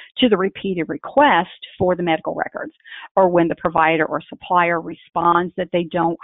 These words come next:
have the requested documentation. Uh, this is, uh, definitely something that would, you would want to have part of your auditing. And if you do this before you send out the claims, then you will be aware,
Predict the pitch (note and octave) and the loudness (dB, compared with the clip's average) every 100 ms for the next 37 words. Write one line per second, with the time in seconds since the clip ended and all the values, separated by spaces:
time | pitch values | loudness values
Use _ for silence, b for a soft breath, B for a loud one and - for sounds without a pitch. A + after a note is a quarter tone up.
0 | - F3 F3+ D#3 E3 E3+ F3 - D3 D3 | 0 2 4 2 -2 -10 -16 -12 -8 -8
1 | - D#3 D3+ - D3 - - - - D3+ | -8 -8 -6 -2 -4 -2 -8 -8 -10 -10
2 | - - D#3+ _ _ _ _ _ _ _ | -12 -14 -18 _ _ _ _ _ _ _
3 | - F3 G#3 G#3+ F3 F3+ E3+ E3 A3 - | -4 2 4 4 2 0 0 2 0 0
4 | D#3+ - E3 D#3+ D#3+ D#3 D#3 E3+ - F3 | -6 -4 -4 -2 -2 -2 -4 -6 -8 -8
5 | F3+ E3+ E3 E3 - E3 E3+ D#3 - B | -8 -8 0 0 0 -4 0 0 -2 B
6 | B B - E3+ D#3 - E3 D#3+ D#3+ - | B B 0 2 2 0 -2 -2 -4 -2
7 | - D#3+ D3+ D#3+ D3+ D3+ E3+ F#3+ B3 A#3+ | 0 0 -2 -4 -6 -6 -6 -2 -2 -2
8 | F3 G#3 A#3 B3 A3+ F3 E3 F3 - _ | -2 -4 -2 -4 -2 -2 -2 -6 -18 _
9 | - - G3+ B3+ A3 - F#3 F#3 - - | -16 -2 0 2 -2 -2 2 2 0 -6
10 | C4 C#4 F#3+ F3 E3 E3+ F3 F3+ G3 F#3 | -2 -2 0 -4 -4 -6 -6 -6 -6 -6
11 | E3+ E3+ D#3 F3 E3 - | -6 -4 -4 -4 -4 -8